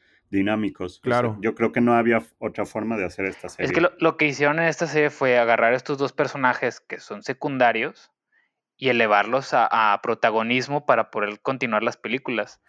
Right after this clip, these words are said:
Speaker 1: Sí,
Speaker 3: Porque en
Speaker 1: y
Speaker 3: sí
Speaker 1: lo
Speaker 3: no,
Speaker 1: cual
Speaker 3: no
Speaker 1: yo creo
Speaker 3: podrían
Speaker 1: que
Speaker 3: hacer una
Speaker 1: hicieron
Speaker 3: película
Speaker 1: muy
Speaker 3: de
Speaker 1: bien.
Speaker 3: Falcon, ¿sí me explico? No pueden hacer una película de
Speaker 1: Claro.
Speaker 3: Falcon. Pero digamos, a los dos personajes que es Sam y Bucky, a ambos les dieron un arco en, en, en toda la serie.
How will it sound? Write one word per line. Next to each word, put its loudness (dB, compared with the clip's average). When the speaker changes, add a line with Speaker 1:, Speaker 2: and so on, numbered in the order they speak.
Speaker 1:
Sí, 2
Speaker 3:
Porque 0
en 2
Speaker 1:
y -2
Speaker 3:
sí 0
Speaker 1:
lo 2
Speaker 3:
no, 4
Speaker 1:
cual 6
Speaker 3:
no 6
Speaker 1:
yo 0
creo 2
Speaker 3:
podrían 4
Speaker 1:
que 4
Speaker 3:
hacer 4
una 4
Speaker 1:
hicieron 2
Speaker 3:
película 2
Speaker 1:
muy 2
Speaker 3:
de 4
Speaker 1:
bien. 0
Speaker 3:
Falcon, -2
¿sí -18
me -10
explico? -12
No -10
pueden -4
hacer -10
una -4
película -2
de -2
Speaker 1:
Claro. 2
Speaker 3:
Falcon. -6
Pero 0
digamos, 2
a 4
los -2
dos -4
personajes 0
que -2
es -6
Sam 0
y -8
Bucky, -4
a 2
ambos -2
les 0
dieron 0
un -2
arco -2
en, -10
en, -16
en -14
toda 0
la 2
serie. -2